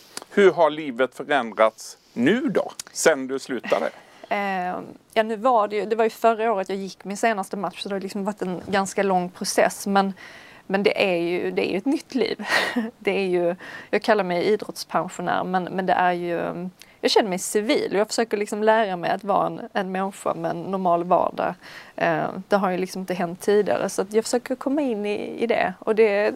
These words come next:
Speaker 2: trevligt. Det finns väldigt mycket, eh,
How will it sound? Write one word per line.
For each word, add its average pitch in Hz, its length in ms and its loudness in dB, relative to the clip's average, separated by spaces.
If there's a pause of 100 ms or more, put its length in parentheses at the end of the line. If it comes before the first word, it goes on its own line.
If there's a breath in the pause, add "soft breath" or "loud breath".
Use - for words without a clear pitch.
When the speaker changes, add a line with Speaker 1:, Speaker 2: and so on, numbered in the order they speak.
Speaker 2:
trevligt. 254 440 0
Det 208 60 -4
finns 220 220 -4
väldigt 226 240 2
mycket, 226 480 -2 (560 loud breath)
eh, 208 320 -2